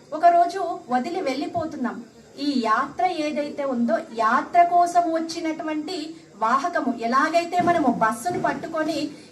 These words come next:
ఇప్పుడు బస్సు, బస్సు కావాలి, బస్సో, కారో, ఏదో ఆటోనో, ఒక వెహికల్ కావాలి మనకి. యాత్ర కొనసాగాలంటే ఒక వెహికల్ కావాలి, ఒక వాహకం కావాలి కదా.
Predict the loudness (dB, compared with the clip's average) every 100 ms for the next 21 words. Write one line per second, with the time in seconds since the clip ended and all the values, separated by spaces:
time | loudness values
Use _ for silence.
0 | -12 -8 -4 -2 -4 -6 -4 -4 -6 -4
1 | -4 0 2 2 0 0 -2 -2 -4 -4
2 | 0 2 2 2 0 -2 0 -2 -2 -4
3 | -4 -4 -4 -2 0 4 4 4 2 2
4 | 0 -2 -2 -2 0 0 0 -2 -4 -2
5 | -2 0 2 2 2 -2 0 0 0 -4
6 | -10 -12 -4 -2 0 2 2 4 4 6
7 | 2 2 -4 -6 -8 -2 2 2 0 -2
8 | -2 -2 0 0 -4 -6 -4 -4